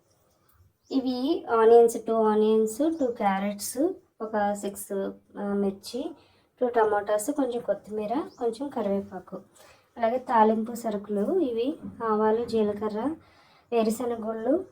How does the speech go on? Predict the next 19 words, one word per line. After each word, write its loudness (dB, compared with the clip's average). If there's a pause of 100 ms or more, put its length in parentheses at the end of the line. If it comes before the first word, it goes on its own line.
(120)
అలాగే -2
పచ్చిశనగపప్పు, 0 (560)
ఆయిల్. 2 (920)
ఇప్పుడు 0
ప్ర-, 4
ప్రిపరేషన్ -2
స్టార్ట్ -2
చేద్దాం. -6 (800)
మనం 6
ఆనియన్స్, 2
టమాటాలు, 0
మిర్చి -2 (380)
ఇవన్నీ 4
కూడా 4
మనం 0
ఇలా 2
ముక్కలుగా 4
కట్ 0
చేసుకున్నాం. -6